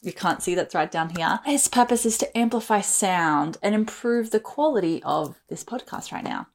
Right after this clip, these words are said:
The table I'm using to hold my laptop has a purpose for things to rest on. The screen that you're watching this on, or the speakers that you're listening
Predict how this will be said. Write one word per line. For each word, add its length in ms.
The 60
table 520
I'm 160
using 320
to 80
hold 260
my 420
laptop 600
has 240
a 60
purpose 520
for 60
things 480
to 340
rest 380
on. 320
The 100
screen 680
that 180
you're 100
watching 460
this 220
on, 180
or 100
the 100
speakers 340
that 160
you're 100
listening 600